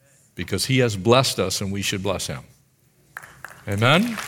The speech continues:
Would you stand and we'll close in prayer? If you need prayer after service, prayer room is open and available,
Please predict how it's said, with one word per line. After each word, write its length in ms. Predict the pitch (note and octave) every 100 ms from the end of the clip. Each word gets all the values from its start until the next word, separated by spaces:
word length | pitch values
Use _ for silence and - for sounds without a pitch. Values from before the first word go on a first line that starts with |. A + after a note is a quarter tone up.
| - - - - - - - - - - - - - - - - - - - - - - - - - - - - - - - - - - C3+
Would 140 | B2+
you 60 | B2
stand 380 | - C#3+ C#3+
and 100 | C#3
we'll 80 | C3
close 360 | B2 C#3 C3+ A#2
in 120 | A#2+
prayer? 380 | - B2+ B2 A#2+ A2 - - - - - - - - - - _ _ - - - -
If 140 | - C3
you 80 |
need 220 | C3 B2 G#2+
prayer 260 | C3 A#2
after 300 | A#2 A#2 A2
service, 840 | G#2 C3 A#2 G#2 G#2+ - - - - - - - _ _ - _ _
prayer 220 | - B2
room 240 | A#2+ A#2 A2
is 500 | G#2 - - - -
open 380 | C3 B2 A#2 B2
and 160 | A2+ G#2
available, 640 | G2+ A#2 A#2 A2+ A2+ A#2